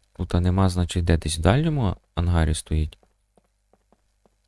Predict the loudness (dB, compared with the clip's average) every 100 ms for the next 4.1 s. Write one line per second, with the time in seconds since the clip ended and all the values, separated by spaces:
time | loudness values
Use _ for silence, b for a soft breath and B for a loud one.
0 | _ _ _ _ _ _ _ _ _ _
1 | _ _ _ _ _ _ _ _ _ _
2 | _ _ _ _ _ _ _ _ _ _
3 | _ _ -6 -2 0 0 0 -2 -6 -10